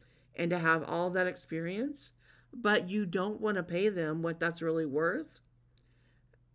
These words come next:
uh, it's not gonna really fly. That's not gonna work. They're not gonna come give you their best when you're not paying the best. You don't get it all one way.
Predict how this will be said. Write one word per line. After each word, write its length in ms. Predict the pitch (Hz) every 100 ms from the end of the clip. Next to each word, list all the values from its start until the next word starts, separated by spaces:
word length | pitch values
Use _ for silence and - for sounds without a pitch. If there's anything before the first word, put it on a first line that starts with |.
| -
uh, 420 | 185 190 185 185 -
it's 180 | 208 -
not 160 | 311
gonna 180 | 311 359
really 320 | 311 339 311
fly. 580 | 233 - 247 320 180 156
That's 180 | - 196
not 140 | - 277
gonna 160 | 277
work. 420 | 262 - - - _ _ _ _ _ _ _ -
They're 300 | 175 196 240
not 200 | 277 277
gonna 220 | 277 262
come 440 | 262 262 240 233 - _ _ 180
give 240 | 190 240
you 220 | 214 226 214
their 220 | 202 214
best 560 | 190 165 165 165 - - _ -
when 180 | 180 190
you're 140 | 208
not 220 | 208 196
paying 260 | - 180 180
the 80 | 156
best. 420 | 120 101 - - _ _ _
You 300 | - 196 220
don't 260 | 240 254 226
get 160 | 247
it 100 | 226 208
all 200 | 190 180
one 220 | 170 165
way. 300 | 170 147